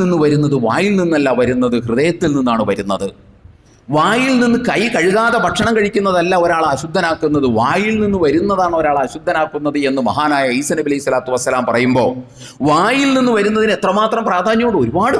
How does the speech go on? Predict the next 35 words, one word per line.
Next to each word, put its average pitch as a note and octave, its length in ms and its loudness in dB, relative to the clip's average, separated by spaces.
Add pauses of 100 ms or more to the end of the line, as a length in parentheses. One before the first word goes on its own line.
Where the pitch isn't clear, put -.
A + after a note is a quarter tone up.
പറയാനുണ്ട് G#3+ 440 0
നമുക്ക് E3+ 200 -2
അതിനെക്കുറിച്ച്, D#3 440 -2
വർത്തമാനത്തെക്കുറിച്ച് F3 920 0
ഒരുപാട് F3+ 400 2
പറയാനുണ്ട്. D3+ 500 0
നുള്ളി D3+ 260 0 (100)
കീറി E3+ 340 -2
തന്നെ F#3 200 -2
നമ്മൾ E3 140 -4 (120)
പരിശോധിക്കേണ്ടതുണ്ട് D3+ 800 -4
ഞാനും A#2+ 200 0
നിങ്ങളും. F#2+ 260 -8 (800)
കാരണം D#3+ 280 0 (100)
അള്ളാഹുവിൻ്റെ D#3 440 0
റസൂൽ F3+ 240 -2
സല്ലല്ലാഹു D#3+ 380 2
അലൈഹി E3 120 0
വസല്ലം D#3 200 0
പറഞ്ഞൊരു C#3+ 320 -2
കാര്യം, C#3 240 0 (360)
ഒരാളെ G3+ 360 2
നരകത്തിലിടാൻ F3 560 2
അയാളുടെ D3+ 300 0
നാക്ക് B2+ 200 -2 (100)
മാത്രം E3+ 340 0
മതി D#3 180 0
എന്നാണ് C#3+ 220 0
അള്ളാഹുവിൻ്റെ A#2+ 420 0
റസൂൽ A2 180 -4 (100)
പറഞ്ഞത്. E2 320 -4 (760)
നാക്കുകൊണ്ട് D3+ 500 0
ഒരാൾ F#3 240 2
നരകത്തിലേക്ക് E3+ 600 0
മൂക്കുകുത്തി G3+ 420 2